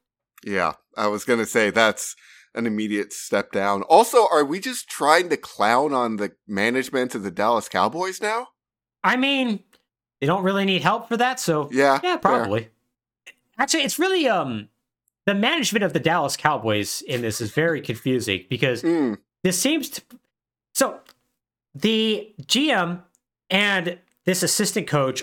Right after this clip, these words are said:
Speaker 2: are at loggerheads.
Speaker 1: Mm-hmm.
Speaker 2: Basically, the G M hates the assistant coach and wants him gone, but the assistant coach is old and set in his ways and wants to be in charge of the football stuff while the G M's in charge of the G M stuff.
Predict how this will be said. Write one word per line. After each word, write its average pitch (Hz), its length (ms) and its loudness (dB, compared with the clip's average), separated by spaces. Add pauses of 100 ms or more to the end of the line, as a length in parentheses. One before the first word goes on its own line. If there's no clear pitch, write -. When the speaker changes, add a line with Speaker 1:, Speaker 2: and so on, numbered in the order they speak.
Speaker 2:
are 139 180 2
at - 240 -6
loggerheads. 104 720 -2 (640)
Speaker 1:
Mm-hmm. 131 60 0
Speaker 2:
Basically, 190 680 0
the 143 140 -2
G 185 220 0
M 202 120 -2
hates 175 240 -2
the 170 80 0
assistant 143 380 -2
coach 131 220 0
and 113 180 -10
wants 127 240 -2
him 117 180 -4
gone, 113 440 0 (240)
but 143 120 -4
the 170 60 2
assistant - 380 -2
coach 160 280 0
is 107 200 -6
old 131 260 0
and 110 120 -4
set 131 200 0
in 110 100 -6
his 107 260 -4
ways 110 500 -2 (640)
and 113 500 0 (300)
wants 175 280 0
to 156 120 0
be 143 260 0
in 131 80 -4
charge 147 280 0
of 110 60 -10
the 107 60 -4
football 175 420 0
stuff 147 280 -2
while 113 120 -2
the 98 120 -8
G 151 220 0
M's 139 220 -2
in 113 80 -6
charge 131 340 0
of 117 100 -6
the 117 80 -10
G 110 260 0
M 90 160 -4
stuff. - 400 -10